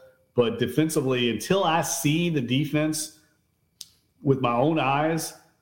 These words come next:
uh, show up. Uh, it's hard for me to pick them to hold anybody down right now. I mean, the Arizona got, got well pretty quickly against them. They've been struggling. They scored nine points against Seattle,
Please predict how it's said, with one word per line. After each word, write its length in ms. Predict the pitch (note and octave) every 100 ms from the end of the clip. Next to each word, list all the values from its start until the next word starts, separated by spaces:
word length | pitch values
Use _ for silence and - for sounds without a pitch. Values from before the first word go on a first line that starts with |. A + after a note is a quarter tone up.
| _ _
uh, 440 | A#2+ A2+ A2 A2 -
show 340 | - D3+ D#3
up. 500 | C3+ D3 - - -
Uh, 220 | - A#2 A#2
it's 180 | B2 -
hard 200 | C#3+ C#3
for 60 |
me 140 | C#3 C3
to 80 | A2
pick 260 | D3 C#3
them 220 | B2+ A#2
to 100 | A2
hold 300 | G2+ C3 A#2+
anybody 440 | A#2+ C3+ A2 G#2 G#2
down 380 | G#2 A#2 A2+ G#2+
right 180 | G#2
now. 220 | G#2+ G#2+ G#2
I 20 |
mean, 300 | G#2+ G#2+ A#2 - _ _
the 200 | A2 A2+
Arizona 540 | B2+ D#3 C#3 C#3 C#3+ B2+
got, 440 | B2 A#2+ A#2 -
got 240 | A#2+ A#2+ A#2
well 280 | A#2+ A2+
pretty 260 | G#2+ - C#3+
quickly 640 | - G#2 - A#2 G#2+ A#2 -
against 360 | G#2+ A2+ G#2
them. 340 | A2+ A2 G#2+ G#2 - -
They've 160 | C3
been 120 | C3+ A#2+
struggling. 380 | - B2+ B2
They 40 | B2+
scored 280 | - B2 G#2+
nine 320 | B2 C#3 B2
points 280 | C3+ B2 A2+
against 240 | A2 G#2
Seattle, 500 | A#2 A2+ A#2 G#2+ G2+